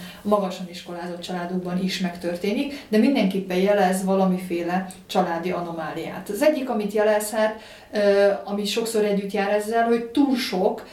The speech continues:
kontrollálatlan szabadidő áll a gyerek rendelkezésére, túl sok felügyelet nélküli idő, ami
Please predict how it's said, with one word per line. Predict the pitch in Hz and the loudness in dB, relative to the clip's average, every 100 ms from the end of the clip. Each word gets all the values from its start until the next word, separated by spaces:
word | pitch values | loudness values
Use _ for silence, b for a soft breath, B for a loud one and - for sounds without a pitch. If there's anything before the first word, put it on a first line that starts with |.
| B B | B B
kontrollálatlan | 240 220 196 165 165 180 185 196 190 196 | 0 2 0 -2 -2 -2 -2 0 0 0
szabadidő | 214 190 175 175 165 160 | 0 0 2 0 -2 -4
áll | 170 170 | -2 -2
a | 165 | -2
gyerek | 175 170 165 165 | -2 -4 -6 -6
rendelkezésére, | 170 170 185 220 220 233 226 247 247 247 | -8 -4 -4 -2 -2 -2 0 0 2 2
túl | 233 | 0
sok | 208 208 - | -2 -2 0
felügyelet | 208 196 185 175 175 | 2 4 2 0 -4
nélküli | 185 175 175 185 180 | -4 -6 -2 -2 0
idő, | 190 233 320 311 B B B | 0 2 2 0 B B B
ami | 285 294 | 0 2